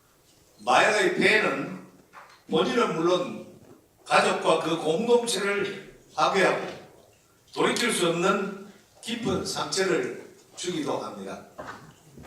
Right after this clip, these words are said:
마약 근절을 위해서는 법과 제도를 시급히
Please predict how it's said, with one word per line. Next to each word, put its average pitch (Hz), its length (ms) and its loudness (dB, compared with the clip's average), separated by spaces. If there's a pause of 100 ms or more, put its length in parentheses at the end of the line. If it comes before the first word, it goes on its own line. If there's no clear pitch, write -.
(600)
마약 175 320 6
근절을 196 420 4
위해서는 175 540 2 (680)
법과 165 440 4
제도를 175 440 2
시급히 - 800 -4